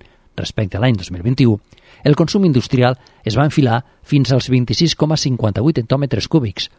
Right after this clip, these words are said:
prop d'un vint-i-tres per cent més. El director gerent del Consorci d'Aigües de Tarragona, el CAT, Josep Xavier Pujol, ha apuntat que, tot i el creixement de consums,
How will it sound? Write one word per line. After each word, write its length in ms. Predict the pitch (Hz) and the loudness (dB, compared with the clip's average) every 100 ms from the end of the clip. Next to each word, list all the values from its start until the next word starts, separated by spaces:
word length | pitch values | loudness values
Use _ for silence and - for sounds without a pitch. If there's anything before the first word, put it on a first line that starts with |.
| _ - | _ -4
prop 240 | 113 123 | 0 0
d'un 240 | 117 120 110 | 2 0 0
vint-i-tres 480 | 107 107 101 - | -4 -4 -4 -4
per 160 | - 104 | -2 -6
cent 240 | - 85 | -6 -8
més. 300 | 104 90 - - _ _ - - - - | -6 -6 -6 -12 _ _ -20 -20 -18 -2
El 140 | 131 | 2
director 400 | 127 135 156 156 | 4 2 4 2
gerent 320 | 127 127 131 156 | 4 2 2 2
del 100 | 156 | 2
Consorci 540 | 127 104 - 127 - 117 | 2 0 2 0 0 0
d'Aigües 320 | 120 113 104 | 2 2 0
de 80 | 101 | 0
Tarragona, 540 | 107 95 101 113 160 - | -2 0 0 0 -2 -4
el 220 | - 98 117 | -10 -6 0
CAT, 220 | 165 - 107 | -2 -2 -8
Josep 300 | 98 113 107 | -2 -2 -2
Xavier 380 | 98 110 127 98 | -2 0 0 0
Pujol, 400 | - 135 123 113 | 0 2 2 0
ha 380 | - - - 175 | -6 -20 -6 -4
apuntat 380 | 180 190 175 165 | 0 2 2 0
que, 300 | 131 104 90 _ - | 0 -2 -2 _ -2
tot 160 | 185 | 0
i 140 | 151 123 | 2 0
el 80 | 110 | 2
creixement 480 | 104 - 110 127 107 | -2 -2 0 0 0
de 80 | |
consums, 540 | 147 175 - 117 120 | 0 0 0 -2 -2